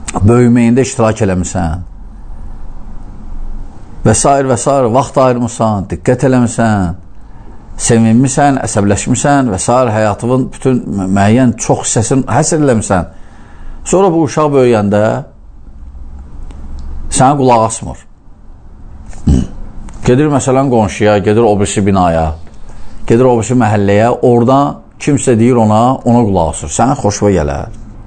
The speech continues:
Hə, görsən, xoşuna gəlmir. Bəs Allah bizi kim deyir? Allah hər şey verib bizə.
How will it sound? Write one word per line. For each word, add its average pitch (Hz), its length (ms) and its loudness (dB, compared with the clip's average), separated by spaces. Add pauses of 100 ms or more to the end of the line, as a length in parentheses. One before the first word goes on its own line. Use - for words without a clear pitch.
(1080)
Hə, 71 160 2
görsən, 92 320 2
xoşuna 85 320 0
gəlmir. 69 320 0 (1400)
Bəs 110 220 2
Allah 131 320 4 (720)
bizi 107 180 2
kim - 160 0
deyir? - 140 4
Allah 113 340 2 (300)
hər 202 160 4
şey - 240 0
verib 67 300 -4
bizə. - 200 -14